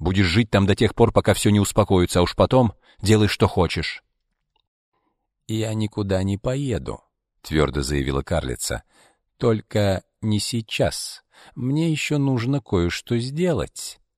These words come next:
«Что именно?» с подозрением спросил Иван.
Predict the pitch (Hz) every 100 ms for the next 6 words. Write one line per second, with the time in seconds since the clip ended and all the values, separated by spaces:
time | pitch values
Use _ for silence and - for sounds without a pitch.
0 | _ _ _ _ _ _ _ - - -
1 | 82 87 110 80 69 64 55 _ _ -
2 | - 73 71 71 73 69 67 - 71 -
3 | 69 67 64 57